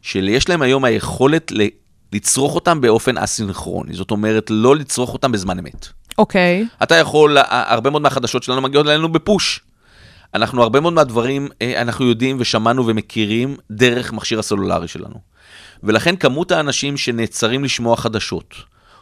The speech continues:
Speaker 1: או מושג שבמאה הקודמת היה מאוד משמעותי, היום כמעט אין לו, אה, חשיבות כמו פריים טיים. אה, שומעים את ה-, מחכים למהדורת החדשות, אה, אה, זה כבר לא קיים.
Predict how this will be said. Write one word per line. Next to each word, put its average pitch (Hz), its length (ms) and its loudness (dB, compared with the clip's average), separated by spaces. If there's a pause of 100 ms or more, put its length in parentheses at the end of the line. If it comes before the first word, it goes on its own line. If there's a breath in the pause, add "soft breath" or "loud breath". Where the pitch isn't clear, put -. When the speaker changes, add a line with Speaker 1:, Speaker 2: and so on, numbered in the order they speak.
(140 soft breath)
Speaker 1:
או 104 260 4
מושג 135 440 2
שבמאה 113 840 0
הקודמת 120 400 0
היה 117 100 4
מאוד 120 160 0
משמעותי, 120 380 -2
היום 117 160 0
כמעט 107 240 -6
אין 107 80 -4
לו, 101 160 0 (140)
אה, 87 60 -4
חשיבות 104 400 -4
כמו 104 120 -2
פריים 104 360 2
טיים. 65 240 -10 (1080 soft breath)
אה, 98 240 2 (120)
שומעים 113 400 -4
את 120 120 -4
ה-, 101 160 2 (220)
מחכים 107 540 -4
למהדורת 107 460 2
החדשות, 92 420 -10
אה, 107 100 -10 (140)
אה, 113 160 -6
זה 110 140 -10
כבר 123 140 0
לא 107 120 2
קיים. 78 200 -4